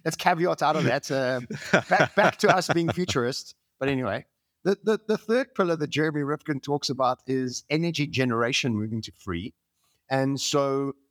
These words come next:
what we have is we have, um, nuclear power, we have hydrogen power, we have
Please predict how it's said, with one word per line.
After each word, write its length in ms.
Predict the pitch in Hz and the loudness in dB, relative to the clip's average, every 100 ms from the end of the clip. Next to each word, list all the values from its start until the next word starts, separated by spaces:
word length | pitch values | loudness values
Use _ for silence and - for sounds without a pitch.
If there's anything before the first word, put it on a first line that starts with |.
| - | -4
what 180 | 147 | -2
we 120 | 143 127 | 0 -2
have 480 | 160 160 104 98 | 0 2 0 -2
is 180 | 110 113 | -4 -2
we 120 | 123 | -2
have, 560 | 107 117 120 120 113 - - | 0 -2 0 -2 -4 -10 -6
um, 460 | 117 110 107 107 101 | -2 0 0 -2 -4
nuclear 500 | 110 117 160 - 147 | -4 -2 -2 0 -2
power, 600 | 131 - 113 113 110 107 | -2 0 0 2 2 0
we 180 | 104 104 | -2 -4
have 200 | 101 95 | -2 -4
hydrogen 520 | - 113 123 117 117 107 | 0 0 0 -2 -2 -2
power, 480 | - 104 107 104 | -2 -2 0 0
we 140 | 104 101 | 0 -2
have 160 | 104 | -4